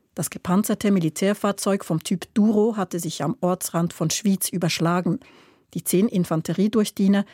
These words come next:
die sich im Fahrzeug befanden, wurden leicht bis mittelschwer verletzt. Mehrmals sind bei der Firma Cap auf dem Baselbieter Industrieareal Schweizer Halle in den vergangenen Jahren chemische Stoffe entwichen.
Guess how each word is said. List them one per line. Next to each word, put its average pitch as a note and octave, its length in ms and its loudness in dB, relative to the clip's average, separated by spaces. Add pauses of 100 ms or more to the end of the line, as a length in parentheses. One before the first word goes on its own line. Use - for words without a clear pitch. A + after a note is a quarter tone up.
(220)
die E3 60 -6
sich D3 240 -6
im D3 80 -2
Fahrzeug E3+ 480 -2
befanden, E3 540 0 (340)
wurden D#3 300 0
leicht E3 480 -2
bis - 260 -4
mittelschwer E3 640 -2
verletzt. - 680 -2 (1800)
Mehrmals B3 380 4
sind G#3+ 140 2
bei E3+ 120 0
der D#3+ 100 -2
Firma E3+ 300 0
Cap - 460 -4
auf F3+ 200 -2
dem E3+ 160 0
Baselbieter F3 720 -2
Industrieareal F3 840 0
Schweizer F#3 460 -2
Halle F#3 220 2
in F3+ 140 2
den F3 120 2
vergangenen F3+ 520 2
Jahren F3+ 280 2
chemische E3+ 460 0
Stoffe - 440 0
entwichen. - 480 -4